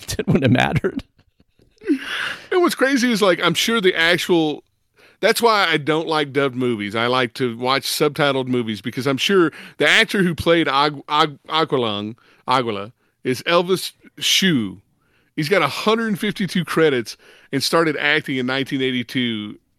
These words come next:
Speaker 2: And dude, he is, he has got a ton of great <laughs> films.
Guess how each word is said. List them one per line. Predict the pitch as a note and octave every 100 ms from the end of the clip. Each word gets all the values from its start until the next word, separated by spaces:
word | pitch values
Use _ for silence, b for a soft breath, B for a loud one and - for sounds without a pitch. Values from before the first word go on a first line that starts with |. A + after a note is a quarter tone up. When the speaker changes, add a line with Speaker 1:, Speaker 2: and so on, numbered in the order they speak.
| b b b b
Speaker 2:
And | C3
dude, | C3+ D3+ D#3+ C#3+
he | C#3+ F3+ A3
is, | E3+ C3 - _ -
he | D#3
has | F3+ C3+
got | C#3+
a | C3
ton | B2 D3+ C3+
of | A#2
great | A#2+ A#2 -
<laughs> |
films. | B2+ B2 - - -